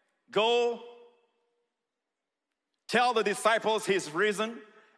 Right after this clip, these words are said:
And Peter was specifically mentioned, and Peter. And then when Jesus appeared to the two in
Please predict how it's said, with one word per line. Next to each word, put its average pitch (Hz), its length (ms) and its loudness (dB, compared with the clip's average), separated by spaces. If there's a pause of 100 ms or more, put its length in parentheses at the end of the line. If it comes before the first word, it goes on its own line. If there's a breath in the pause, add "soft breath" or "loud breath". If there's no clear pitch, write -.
(100)
And 285 380 0
Peter 254 380 2
was 170 180 0
specifically 175 440 -2
mentioned, 123 400 -6
and 254 280 0
Peter. 208 420 -2 (2250 soft breath)
And 208 140 2
then 240 220 2
when 185 160 0
Jesus 240 400 -2
appeared 226 400 -2 (1800)
to 190 100 -2
the 180 120 0
two 247 260 -4
in 185 180 -4